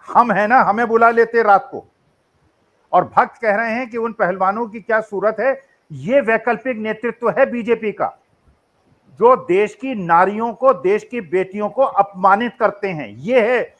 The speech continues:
आज की तारीख में, अगर पूरे हिंदुस्तान के अंदर इन्होंने कोई वैकल्पिक नेतृत्व दिया है, तो ब्रजभूषण शरण सिंह को दिया है। एक तरफ बेटियां रो रही हैं और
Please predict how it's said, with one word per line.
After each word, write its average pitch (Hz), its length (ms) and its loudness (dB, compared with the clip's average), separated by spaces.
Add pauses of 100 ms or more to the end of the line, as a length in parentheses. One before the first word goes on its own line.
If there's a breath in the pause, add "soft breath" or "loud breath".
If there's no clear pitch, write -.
(140)
आज 220 220 4
की 254 120 -12
तारीख 196 440 0
में, 247 80 -6
अगर 196 320 -2
पूरे 202 320 -2
हिंदुस्तान 196 640 -4
के 202 120 -4
अंदर 208 380 -2 (420)
इन्होंने 208 400 -4
कोई 240 240 0
वैकल्पिक 202 600 -2
नेतृत्व 214 500 -6
दिया 196 280 2
है, 233 160 -4
तो 247 140 -2
ब्रजभूषण 196 640 -4
शरण 202 260 -6
सिंह 214 300 -10
को 190 80 -4
दिया 139 240 -10
है। 87 140 -14 (680)
एक 240 220 2
तरफ 247 200 0
बेटियां 196 420 0
रो 202 200 4
रही 226 240 -2
हैं 285 300 -6 (380)
और 214 260 2